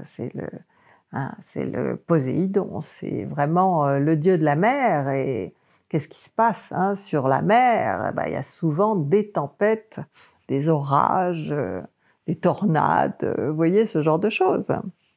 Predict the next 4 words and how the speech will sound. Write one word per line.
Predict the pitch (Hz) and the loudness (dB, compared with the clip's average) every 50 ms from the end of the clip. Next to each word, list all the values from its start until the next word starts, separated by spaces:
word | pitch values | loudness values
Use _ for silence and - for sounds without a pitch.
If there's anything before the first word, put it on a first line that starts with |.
| _ - - | _ -4 0
Les | 202 208 233 247 262 269 262 254 247 240 233 220 208 196 190 190 185 185 180 175 175 170 165 156 151 151 147 139 135 | 2 2 4 4 4 4 4 4 4 4 6 6 6 6 6 6 4 4 4 2 2 2 2 2 2 0 0 -2 -4
signes | - - - - 302 294 269 220 185 185 185 190 185 | -6 -8 -2 2 4 4 6 4 4 2 2 0 -2
concernés, | - - 202 214 - 214 - 240 233 202 180 180 202 196 185 175 160 156 151 151 143 - - - | 0 2 2 2 2 2 2 2 2 4 2 2 2 2 4 4 4 2 2 2 2 0 0 2
alors, | - - 240 226 185 160 147 139 143 - - - | 4 4 6 6 6 6 4 4 2 0 -2 -6